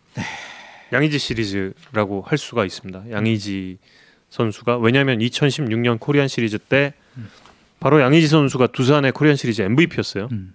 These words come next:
Speaker 2: 근데 그 선수가 이제 엔씨로 갔습니다.
Speaker 1: 음.
Speaker 2: 이 선수가 과연 어떤 역할을 하게 될 것인가. 네.
Speaker 1: 그러니까 이제 양의지 선수는
Speaker 2: 음.
Speaker 1: 뭐 공격은 뭐, 뭐 우리가 더 이상 뭐 설명하지 않아도, 어,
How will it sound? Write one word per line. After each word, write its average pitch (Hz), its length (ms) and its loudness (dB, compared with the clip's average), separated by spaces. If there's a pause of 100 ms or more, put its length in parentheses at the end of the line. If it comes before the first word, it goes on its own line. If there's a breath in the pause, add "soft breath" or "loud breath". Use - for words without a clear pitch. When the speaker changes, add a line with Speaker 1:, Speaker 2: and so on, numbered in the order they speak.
Speaker 2:
근데 127 180 0
그 - 140 -2
선수가 131 500 2
이제 110 240 -2
엔씨로 117 300 0
갔습니다. 92 400 -8 (140 loud breath)
Speaker 1:
음. 110 120 -8 (520 loud breath)
Speaker 2:
이 202 200 6
선수가 139 1300 2 (100)
과연 113 400 0 (1000)
어떤 151 280 2
역할을 104 560 -2 (180)
하게 120 220 0
될 101 160 2
것인가. 95 480 -6 (560 soft breath)
네. 95 160 -4 (560)
Speaker 1:
그러니까 170 240 4
이제 156 40 6
양의지 156 200 2
선수는 170 800 2
Speaker 2:
음. 165 60 -4
Speaker 1:
뭐 151 100 -6
공격은 240 680 4
뭐, 165 280 -2 (180)
뭐 160 260 -14
우리가 143 300 2 (240)
더 127 80 0
이상 147 200 2
뭐 131 60 -2
설명하지 151 420 0
않아도, 120 760 0 (580)
어, 87 380 -6